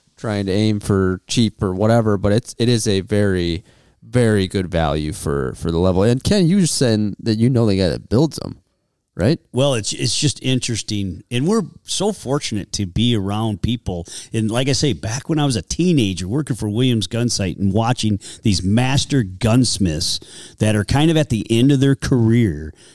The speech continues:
Speaker 2: and, and just listen to, to their wisdom. And, <laughs> and they chewed me out a few times. I can remember working the retail counter and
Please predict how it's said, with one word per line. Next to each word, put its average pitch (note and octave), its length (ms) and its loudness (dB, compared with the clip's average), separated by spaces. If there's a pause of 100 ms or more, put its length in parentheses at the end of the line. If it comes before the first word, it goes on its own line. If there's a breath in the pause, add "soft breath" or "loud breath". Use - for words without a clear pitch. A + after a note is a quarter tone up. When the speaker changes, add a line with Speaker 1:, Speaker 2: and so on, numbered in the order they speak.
Speaker 2:
and, G#2 540 2
and G2 240 2
just A#2 260 2 (140)
listen C3 380 2
to, A#2+ 260 2
to B2 320 0
their G2 100 0
wisdom. B2 560 2 (420 loud breath)
And, G#2+ 500 0
<laughs> - 60 -8
and C#3 200 4
they C#3 160 2
chewed C3 360 2
me B2 200 4
out B2+ 180 2
a G2+ 80 0
few A2+ 240 2
times. G2+ 500 -4 (300 loud breath)
I C3+ 140 0
can D#3 120 2
remember C3+ 380 4
working B2+ 340 2
the A2+ 120 4
retail A#2+ 460 2
counter A2+ 500 0 (400 loud breath)
and A#2 420 2